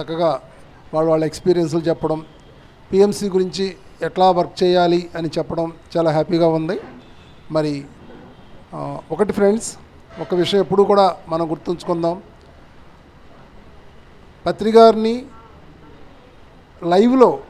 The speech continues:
ఉంచేది పిఎంసి. ఎంతోమంది కొత్త వాళ్ళు పిఎంసి ద్వారా పత్రికారి మాట విని, పత్రికారిని చూసి పిఎస్ఎస్ఎం మూమెంట్కి కనెక్ట్ అవుతున్నారు. ఈ ఒక్క విషయం మనకి అర్థమైతే చాలు.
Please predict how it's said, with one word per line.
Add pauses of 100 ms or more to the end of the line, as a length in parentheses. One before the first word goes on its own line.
(420)
ఉంచేది
పిఎంసి. (1080)
ఎంతోమంది
కొత్త
వాళ్ళు (1080)
పిఎంసి
ద్వారా (360)
పత్రికారి
మాట
విని, (240)
పత్రికారిని (120)
చూసి (720)
పిఎస్ఎస్ఎం
మూమెంట్కి (220)
కనెక్ట్
అవుతున్నారు. (580)
ఈ
ఒక్క
విషయం
మనకి (140)
అర్థమైతే (100)
చాలు.